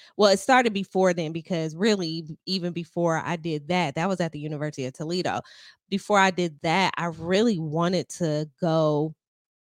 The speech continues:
to, like, an actual, like, communication school, like a,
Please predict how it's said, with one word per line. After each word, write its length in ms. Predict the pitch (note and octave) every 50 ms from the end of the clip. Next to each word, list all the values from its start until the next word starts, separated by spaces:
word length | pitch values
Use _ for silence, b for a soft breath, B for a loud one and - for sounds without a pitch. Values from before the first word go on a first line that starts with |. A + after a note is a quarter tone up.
| _ _ _ _ _ _ _ _ - - - - -
to, 180 | - - A#3+
like, 320 | G3+ F3+ E3+ D3+ C#3 D3+ -
an 100 | D3+ C#3
actual, 480 | G#2 - C#3+ E3 E3 - - C#3+ C3+
like, 200 | C#3 C#3 C3+ C#3
communication 760 | - - D#3 E3 E3 D3+ D3+ D3+ - C3 B2+ - - A2+ C#3
school, 540 | - - - - - D3 C3+ A#2+ A#2 A#2+ G2
like 280 | F#2+ F#2 G2+ A2 -
a, 320 | - G2+ G2+ F#2 E2 F#2